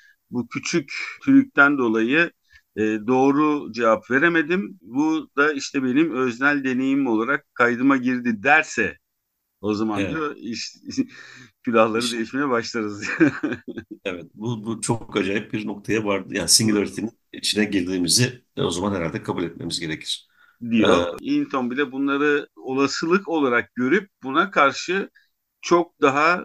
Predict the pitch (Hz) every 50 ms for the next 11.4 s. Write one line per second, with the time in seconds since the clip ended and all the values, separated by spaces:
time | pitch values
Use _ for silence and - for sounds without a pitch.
0 | - _ _ 143 139 139 139 135 139 151 151 139 139 147 143 - - - - 123
1 | 120 - - 139 135 135 123 113 127 139 160 156 - - _ - 113 110 107 104
2 | 107 101 107 123 120 120 113 117 - 117 113 120 139 147 143 - - - 110 -
3 | _ _ _ _ _ _ _ _ _ 110 110 - 113 123 143 147 135 113 95 87
4 | 87 80 80 80 80 73 76 82 - - 110 104 110 135 113 92 98 107 110 110
5 | 110 113 113 - 123 135 135 220 - - 123 113 98 98 107 - - 104 101 117
6 | 151 208 226 - 160 127 - - - - 117 110 117 131 135 135 - - 110 113
7 | 113 117 147 151 151 170 156 - 156 135 - - - - - - - 80 80 -
8 | - - 90 82 80 80 82 - _ _ - - 107 98 98 - _ _ _ -
9 | - - - 101 98 98 87 - - - 98 90 - - 98 95 90 82 90 87
10 | 80 85 85 82 82 78 78 76 - _ _ _ _ _ _ _ _ _ _ -
11 | 143 151 147 143 - 113 101